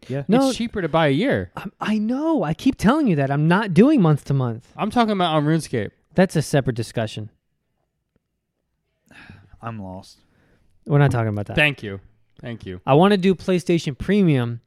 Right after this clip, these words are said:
Speaker 2: because they have a ridiculously large classic library.
Speaker 1: Okay.
Speaker 2: Like, all the way back to PlayStation.
Speaker 1: Mm.
Speaker 2: Sly Cooper collection is on there.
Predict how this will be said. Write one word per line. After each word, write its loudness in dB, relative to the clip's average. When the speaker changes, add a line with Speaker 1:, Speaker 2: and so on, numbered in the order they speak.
Speaker 2:
because 0
they -2
have -4
a -4
ridiculously -2
large -2
classic -6
library. -10
Speaker 1:
Okay. -8
Speaker 2:
Like, -8
all 0
the 2
way 4
back 0
to -10
PlayStation. -10
Speaker 1:
Mm. -14
Speaker 2:
Sly -4
Cooper -4
collection -6
is -8
on -4
there. -6